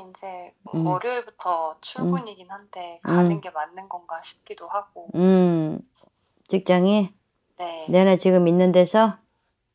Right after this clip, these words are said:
Speaker 1: 다른데 이제 취업이 됐는데
Speaker 2: 음, 어느,
Speaker 1: 월요일부터 가야
Speaker 2: 어느
Speaker 1: 되는데.
Speaker 2: 쪽이야?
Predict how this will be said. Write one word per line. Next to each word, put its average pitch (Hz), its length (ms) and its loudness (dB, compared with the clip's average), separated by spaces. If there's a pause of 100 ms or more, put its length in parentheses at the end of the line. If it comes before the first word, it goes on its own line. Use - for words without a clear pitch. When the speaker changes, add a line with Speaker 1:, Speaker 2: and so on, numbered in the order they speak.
Speaker 1:
다른데 190 640 -16
이제 160 220 -20 (160)
취업이 - 380 -14
됐는데 - 640 -20
Speaker 2:
음, 170 580 2 (260)
어느, 180 200 2
Speaker 1:
월요일부터 196 300 -2
가야 - 340 -20
Speaker 2:
어느 202 240 8
Speaker 1:
되는데. 233 100 6
Speaker 2:
쪽이야? 208 560 4